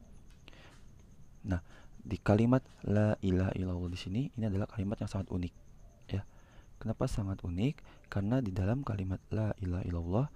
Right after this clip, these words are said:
itu memiliki, eh, susunan la, lalu yang keduanya adalah ilah, ya. Jadi yang dikehendaki adalah peniadaan semuanya,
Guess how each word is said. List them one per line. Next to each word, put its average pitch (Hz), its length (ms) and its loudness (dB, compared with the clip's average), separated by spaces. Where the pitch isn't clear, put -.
itu - 160 -2
memiliki, 131 400 2
eh, 98 160 0
susunan 98 640 0
la, 90 320 4
lalu 95 400 2
yang 95 160 0
keduanya 95 320 2
adalah 110 240 4
ilah, 107 420 4
ya. - 140 -4
Jadi 104 260 6
yang 123 180 4
dikehendaki 110 800 2
adalah 98 560 2
peniadaan 117 640 2
semuanya, 101 640 0